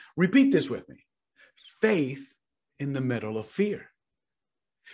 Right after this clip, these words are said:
Do you remember the name, uh, Bernie Murdoch? He was a man who ran a, a Wall Street investment firm.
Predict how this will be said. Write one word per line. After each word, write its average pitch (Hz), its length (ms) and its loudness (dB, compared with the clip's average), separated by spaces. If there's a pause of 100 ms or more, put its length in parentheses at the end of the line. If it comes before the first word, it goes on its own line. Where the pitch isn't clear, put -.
(140)
Do 165 60 2
you 285 140 8
remember 226 380 8
the 165 100 4
name, 151 560 2
uh, 107 280 -12
Bernie 151 380 2
Murdoch? 151 500 0 (580)
He 196 100 2
was 196 180 6
a 180 60 4
man 220 400 4
who 185 180 0
ran 180 520 -4
a, 143 180 -4
a 139 40 0
Wall 180 260 6
Street 190 320 -2
investment 143 800 -2
firm. 92 300 -10